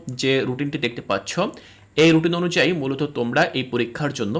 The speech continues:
প্রস্তুতি গ্রহণ করবে। তো এই রুটিনের সাথে তোমাদের আরও কিছু নির্দেশনা দেওয়া হয়েছে, যেই নির্দেশনাগুলো এর আগে যে রুটিনটি দেওয়া ছিল,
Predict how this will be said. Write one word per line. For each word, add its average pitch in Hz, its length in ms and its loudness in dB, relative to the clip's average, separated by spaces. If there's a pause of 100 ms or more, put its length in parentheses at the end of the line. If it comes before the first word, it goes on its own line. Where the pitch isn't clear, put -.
প্রস্তুতি 135 400 -8
গ্রহণ 117 320 -4 (140)
করবে। 110 240 -2 (420)
তো 139 80 6 (300)
এই 220 80 4
রুটিনের 220 420 0
সাথে 220 280 -2
তোমাদের 160 480 4 (140)
আরও 139 220 4
কিছু 165 260 -2 (160)
নির্দেশনা 143 440 -2
দেওয়া 117 280 2
হয়েছে, 110 320 -2
যেই 160 260 0
নির্দেশনাগুলো 147 640 -2 (280)
এর 127 80 0 (200)
আগে 147 220 2 (240)
যে 127 140 -2
রুটিনটি 135 360 -4
দেওয়া 113 320 0
ছিল, 127 160 -2